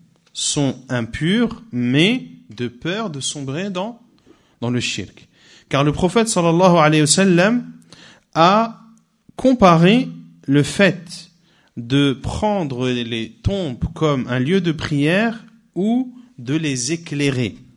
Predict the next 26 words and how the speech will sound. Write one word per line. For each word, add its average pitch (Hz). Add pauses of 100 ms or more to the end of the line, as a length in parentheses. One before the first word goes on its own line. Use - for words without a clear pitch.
(360)
par 127
des 139
guirlandes 127
ou 120
des 139 (720)
bougies. 110 (920)
Et 160
le 185
prophète 147
sallallahu 131
alayhi -
wa 131
sallam 180
a 127
maudit 160 (160)
les 127
deux 180
sortes, -
ceux 160
qui 165
prient 214 (320)
et 127
ceux 196
qui 214 (760)
les 123
éclairent. 110